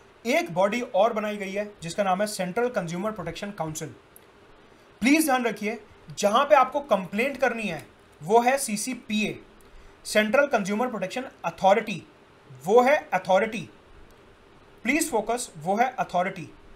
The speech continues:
और अभी जो मैं बात कर रहा हूं वो है काउंसिल, सेंट्रल कंज्यूमर प्रोटेक्शन काउंसिल। अभी मैं बात कर रहा हूं काउंसिल की।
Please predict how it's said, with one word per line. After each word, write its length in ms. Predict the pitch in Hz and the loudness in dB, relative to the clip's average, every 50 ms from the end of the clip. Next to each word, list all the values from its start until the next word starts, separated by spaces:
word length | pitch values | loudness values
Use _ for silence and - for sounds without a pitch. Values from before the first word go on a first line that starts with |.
| - - - - - - - - - - - - - - - | -20 -20 -20 -20 -20 -20 -20 -20 -20 -20 -20 -20 -2 8 8
और 240 | 247 285 - - - | 8 8 8 2 4
अभी 220 | 208 202 185 285 | 4 4 4 4
जो 160 | 349 339 339 339 | 2 2 4 6
मैं 120 | 339 320 | 6 6
बात 240 | 320 269 262 262 - | 8 6 6 6 4
कर 120 | 277 247 | -2 0
रहा 120 | 214 220 180 | 0 0 -4
हूं 80 | 156 139 - - - - - | -4 -8 -14 -20 -20 -20 -14
वो 180 | 147 151 190 | -8 -2 0
है 240 | 202 247 285 285 - - | 2 2 0 0 0 2
काउंसिल, 680 | 202 175 170 170 170 175 175 170 - - 269 240 175 - - - - - - - - - - | 2 2 2 2 -4 -6 -8 -8 -2 2 2 2 2 0 -10 -14 -20 -20 -20 -20 -18 -16 -10
सेंट्रल 500 | - - - 196 190 202 196 269 311 320 | -8 -4 -2 -2 -2 0 4 4 4 6
कंज्यूमर 500 | 311 262 226 196 165 175 196 208 240 262 | 6 4 2 2 2 -6 -4 -2 -2 -4
प्रोटेक्शन 440 | - 208 165 175 170 - - 240 247 | -4 -8 -10 -10 -10 -8 -8 -8 -8
काउंसिल। 480 | 240 - 180 170 170 165 - 175 147 123 - - - - - - | -4 -2 -2 -2 -2 -4 -8 -8 -10 -10 -14 -20 -20 -18 -8 0
अभी 200 | - 180 185 269 | 2 2 4 4
मैं 140 | 302 330 311 | 4 4 6
बात 200 | 302 277 269 269 | 6 6 4 4
कर 80 | - 269 | 2 0
रहा 100 | 269 294 | 0 0
हूं 80 | 285 | 0
काउंसिल 360 | - 214 196 202 202 262 254 247 | 0 0 0 0 -4 -6 -8 -8
की। 260 | - - - - | -8 -10 -14 -14